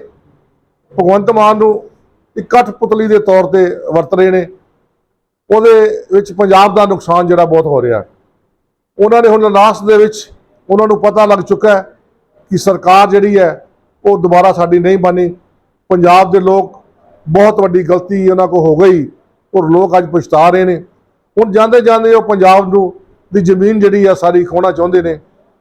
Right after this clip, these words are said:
ਔਰ ਉਹ ਜਿਹੜੀਆਂ ਵੱਡੇ ਵੱਡੇ ਬਿਲਡਰਾਂ ਨੂੰ ਉਹ ਦੇ ਕੇ ਪੈਸਾ ਲੁੱਟਣਾ ਚਾਹੁੰਦੇ ਨੇ। ਉਹਦੇ ਤਹਿਤ ਇਹਨਾਂ ਨੇ ਲੈਂਡ ਪੂਲਿੰਗ ਦਾ ਜਿਹੜਾ, ਜਿਹੜੀ ਪਾਲਿਸੀ ਬਣਾਈ ਹੈ ਉਹ ਪੰਜਾਬ ਨੂੰ ਇੱਕ ਬਰਬਾਦ ਕਰਨ ਵਾਲੀ ਹੈ, ਕਿਉਂਕਿ ਪੰਜਾਬ ਨੇ ਅੱਗੇ ਬੜਾ ਨੁਕਸਾਨ ਚੱਲਿਆ।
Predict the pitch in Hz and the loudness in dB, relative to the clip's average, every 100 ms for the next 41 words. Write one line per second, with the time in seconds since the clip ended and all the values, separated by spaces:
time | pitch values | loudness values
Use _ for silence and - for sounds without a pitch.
0 | _ 202 196 196 202 185 190 196 190 170 | _ -4 0 2 2 0 0 0 0 2
1 | 185 196 190 170 170 180 190 180 156 - | 2 2 0 0 0 2 0 0 -4 -12
2 | _ _ _ 190 165 175 180 170 156 165 | _ _ _ -2 0 0 0 -2 -2 -2
3 | 151 156 156 160 170 165 156 143 _ _ | -2 -4 -2 -2 -2 -2 -4 -8 _ _
4 | _ _ - 220 233 226 226 240 214 208 | _ _ -2 0 2 2 2 2 0 -2
5 | 214 214 190 202 202 190 202 202 202 185 | 0 0 2 0 0 -2 0 0 0 2
6 | 185 160 - _ _ _ _ _ 165 196 | 2 0 -2 _ _ _ _ _ -2 -2
7 | 202 196 214 - 220 202 180 190 175 131 | 0 0 0 -2 0 2 2 2 0 -2
8 | - _ _ _ _ - 220 208 196 180 | -8 _ _ _ _ -2 0 0 2 4
9 | 190 185 185 180 175 165 170 170 156 151 | 4 2 -2 -2 -2 2 2 0 -4 -2
10 | 139 123 107 92 _ _ _ _ _ - | -4 -6 -12 -18 _ _ _ _ _ -4
11 | 185 185 165 175 165 175 185 185 175 185 | -2 0 0 2 2 2 2 0 0 0
12 | 185 190 175 - 160 175 185 185 185 | 0 -2 -4 -4 -4 -4 -2 0 0